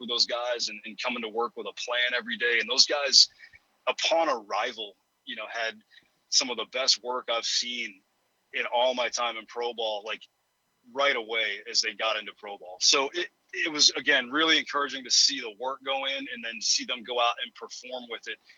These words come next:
And again, I think it just speaks to the overall engagement level and the individualization we, we bring for each player. And, you know, as far as, you know, two thousand twenty and, and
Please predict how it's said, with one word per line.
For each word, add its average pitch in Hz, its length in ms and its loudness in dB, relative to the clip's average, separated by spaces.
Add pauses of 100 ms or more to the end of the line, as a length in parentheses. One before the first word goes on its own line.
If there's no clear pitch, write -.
(220)
And 131 120 4
again, 135 200 6
I 135 80 8
think 180 140 2
it 180 80 0
just 151 220 6
speaks - 360 2
to 131 60 -2
the 135 100 -6
overall 131 520 -2
engagement 120 580 -8
level 139 320 -6 (140)
and 117 120 -10
the 113 100 -12
individualization 120 1040 2
we, 117 100 -8 (180)
we 120 180 -10
bring 123 220 -4
for 110 180 -4
each - 220 -4
player. 117 400 -2 (720)
And, 110 360 4 (540)
you 127 80 -4
know, 117 120 6
as 110 120 12
far 139 340 6
as, 113 360 0 (220)
you 127 60 -10
know, 110 140 -6
two 147 200 4
thousand 120 640 -4 (440)
twenty 143 600 0
and, 120 200 -8
and 113 240 -10